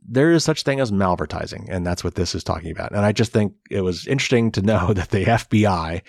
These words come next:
the Federal Bureau of Investigations here in the United States, a government entity, was basically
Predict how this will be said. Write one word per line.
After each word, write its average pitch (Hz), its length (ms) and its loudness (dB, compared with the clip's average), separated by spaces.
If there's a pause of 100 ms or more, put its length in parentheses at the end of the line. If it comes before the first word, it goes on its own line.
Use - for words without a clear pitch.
(160)
the - 80 -2
Federal 143 360 4
Bureau 135 320 6
of 113 100 2
Investigations 101 720 2
here 113 120 4
in 117 40 6
the 110 60 2
United 98 260 2
States, 85 280 -2
a 87 60 -4
government 107 440 0
entity, 85 520 -4 (320)
was 92 120 0
basically 123 760 2